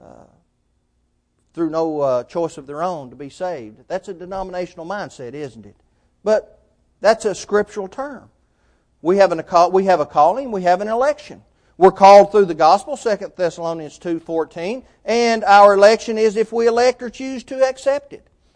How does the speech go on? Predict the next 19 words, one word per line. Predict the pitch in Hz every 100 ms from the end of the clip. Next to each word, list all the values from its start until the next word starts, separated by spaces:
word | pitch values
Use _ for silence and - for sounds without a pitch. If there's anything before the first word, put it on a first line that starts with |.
| -
We | 240
have | 262 240
an | 202
election | 208 226 220 190
coming | 233 226 240
up, | 208 175
don't | 196 127
we? | 117 _ _ _ _ _
In | 151
November. | 180 190 202 175 117 - _ _ _ _ _ _ _ _ _ -
We | 151
go | 190 220
into | 220 208
a | 202
poll, | 226 247 269 233
we | 196
make | 208 208
a | 214
choice. | - 185 117 - -